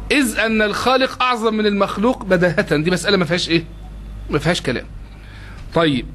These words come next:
الخالق سبحانه وتعالى اللي خلقك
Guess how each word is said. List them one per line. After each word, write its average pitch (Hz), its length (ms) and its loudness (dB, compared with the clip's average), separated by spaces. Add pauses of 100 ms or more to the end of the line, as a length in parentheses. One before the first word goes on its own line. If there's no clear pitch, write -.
(420)
الخالق 233 540 2
سبحانه 262 300 0
وتعالى 233 300 2
اللي 220 120 2
خلقك 262 540 -2